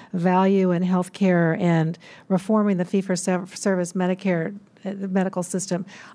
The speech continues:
I've, s-, we're, you know, that's absolutely what we would all agree on. But this law does so much more than that.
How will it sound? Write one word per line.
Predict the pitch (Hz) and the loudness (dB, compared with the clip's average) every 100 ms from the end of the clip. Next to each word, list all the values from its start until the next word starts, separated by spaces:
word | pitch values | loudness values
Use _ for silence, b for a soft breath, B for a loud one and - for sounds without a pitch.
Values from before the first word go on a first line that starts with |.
| - | -18
I've, | - 339 | -14 -12
s-, | - - | -10 -6
we're, | 233 285 - | -2 -2 -4
you | 262 294 | -4 0
know, | 277 | 2
that's | 269 294 - | 2 0 0
absolutely | 294 302 - 269 285 208 | -2 -2 -4 -4 0 0
what | 185 196 220 226 | -2 -2 -2 2
we | 233 | 0
would | 214 202 | 0 0
all | 196 | 0
agree | 190 196 196 | 0 0 0
on. | 185 190 | 0 -2
But | 202 202 208 | -4 -4 -2
this | 277 - 233 | -6 -6 -4
law | 220 226 | -2 -2
does | 233 247 240 | -2 -4 -4
so | - - - 285 | -6 -6 0 0
much | 302 277 - | 0 -6 -8
more | 185 160 | -8 -8
than | 151 - | -10 -12
that. | 147 | -14